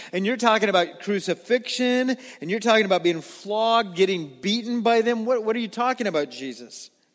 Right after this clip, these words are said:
Jesus lays on them this heavy news.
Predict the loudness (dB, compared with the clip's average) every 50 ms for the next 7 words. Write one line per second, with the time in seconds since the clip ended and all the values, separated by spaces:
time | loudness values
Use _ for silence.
0 | _ _ _ _ _ _ _ _ _ _ _ _ _ _ _ _ _ _ _ _
1 | _ _ _ -20 -18 -10 -8 -8 -8 -8 -10 -12 -14 -8 -6 -4 -4 -2 -2 -4
2 | -4 -6 -6 -6 -8 -8 -8 -10 -10 -12 -12 _ -20 _ _ _ -6 -6 -6 -4
3 | -4 -8 -6 -6 -8 -6 -6 -4 -4 -4 -6 -6 -10 -10 -12 -14 -16 -20